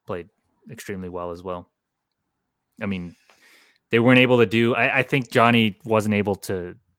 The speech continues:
he kinda reverted back to his old ways because he felt like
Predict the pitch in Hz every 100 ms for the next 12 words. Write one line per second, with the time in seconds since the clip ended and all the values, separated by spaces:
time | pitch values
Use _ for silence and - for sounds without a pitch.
0 | _ _ _ _ 110 - 120 98 90 101
1 | 104 95 101 98 95 - 98 90 90 92
2 | 92 90 92 90 - - 92 - 90 90
3 | 92 87 -